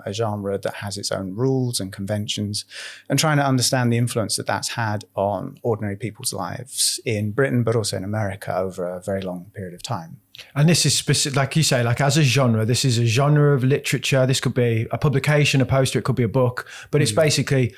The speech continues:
Speaker 2: "I have the answer to the stock market, you, you know, consume my content." It's that, it's that
Speaker 1: Mm.
Speaker 2: sort of message. And it's, when did you first see these sorts of messages, uh, pop up?
Speaker 1: We wanted to start with the South Sea bubble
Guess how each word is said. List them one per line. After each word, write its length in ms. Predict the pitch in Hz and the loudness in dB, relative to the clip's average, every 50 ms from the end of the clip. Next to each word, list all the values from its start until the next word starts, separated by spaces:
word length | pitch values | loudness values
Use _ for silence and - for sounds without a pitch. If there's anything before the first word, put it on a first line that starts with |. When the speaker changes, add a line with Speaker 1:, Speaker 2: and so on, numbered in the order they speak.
| - - - - | -16 -8 -2 0
Speaker 2:
"I 160 | 143 151 143 | 2 4 4
have 180 | 131 143 123 110 | 4 2 2 2
the 100 | 135 135 | 2 4
answer 460 | 135 131 120 - - - 120 113 110 | 4 2 2 2 2 2 2 2 0
to 560 | - - - 120 117 113 113 110 110 110 104 - _ _ _ - _ _ - - _ - - | 0 0 0 2 2 2 2 2 2 0 -2 -4 _ _ _ -20 _ _ -20 -20 _ -6 -2
the 100 | 127 131 | 0 0
stock 260 | 123 - - 123 - 110 | 2 2 2 2 2 2
market, 500 | 107 98 90 - - 98 90 - - - - | 2 0 0 0 -2 -2 -2 -2 -4 -6 -4
you, 180 | 117 123 120 123 | -2 0 0 2
you 180 | 139 127 123 | 2 2 2
know, 160 | 117 110 104 101 | 2 2 0 0
consume 480 | - 127 123 - - - 135 127 120 | 2 2 2 2 2 2 2 4 4
my 180 | 120 117 113 110 | 4 4 2 2
content." 540 | - - 123 110 101 - - 101 92 90 87 | 2 2 2 2 2 2 0 0 0 0 -2
It's 220 | 101 90 - - | -2 -2 -4 -4
that, 160 | - 117 101 | -2 -2 -2
it's 180 | 123 120 - - | 0 0 0 0
that 160 | 151 131 113 | 0 0 0
Speaker 1:
Mm. 60 | - | 0
Speaker 2:
sort 240 | - - 123 113 92 107 | 0 2 2 2 2 2
of 60 | 101 | 2
message. 560 | 117 117 104 - - 104 95 95 95 - - - - - - - | 2 2 2 2 0 0 0 -2 -4 -6 -8 -10 -12 -20 -14 -6
And 140 | - 120 127 | -2 0 0
it's, 340 | 135 113 - - - - - - _ _ _ _ - - 123 123 101 98 - | 0 0 0 -2 -4 -4 -6 -10 _ _ _ _ -16 -12 -12 -10 -8 -4 0
when 200 | 127 160 170 170 | 2 4 4 4
did 120 | 165 139 | 4 4
you 60 | 151 | 2
first 400 | 139 - - 143 143 131 - - | 2 2 4 4 4 4 2 2
see 400 | - 139 135 131 123 123 113 - _ _ _ _ _ - | 2 4 4 4 4 2 0 -2 _ _ _ _ _ -2
these 200 | 123 127 113 - | 0 2 2 2
sorts 220 | - 135 120 - - | 2 0 0 0 0
of 80 | 110 | 0
messages, 400 | 120 113 - - 98 113 107 95 | 0 0 0 0 -2 -2 0 0
uh, 80 | 110 - - 117 98 80 - - - - _ _ - | -2 -4 -4 -6 -8 -10 -12 -18 -20 -20 _ _ -8
pop 240 | - 127 117 - - | -4 -4 -2 -2 -2
up? 260 | 110 120 - - _ _ _ _ _ _ - - - - - - - - - - - - | -2 -2 -4 -8 _ _ _ _ _ _ -12 -10 -8 -8 -8 -10 -10 -12 -14 -10 -4 -2
Speaker 1:
We 80 | 160 | 0
wanted 260 | 147 165 170 170 156 - | 2 4 4 4 2 2
to 80 | 147 | 2
start 400 | 131 - - 143 147 120 98 - | 2 2 2 2 4 4 2 0
with 100 | - 95 | 0 -2
the 60 | - | -2
South 260 | - - 120 107 98 - | 0 0 0 0 -2 -2
Sea 140 | - 107 | -4 -4
bubble 480 | 98 - 110 110 - 80 78 85 120 - | 0 2 2 2 2 0 -2 -2 -4 -6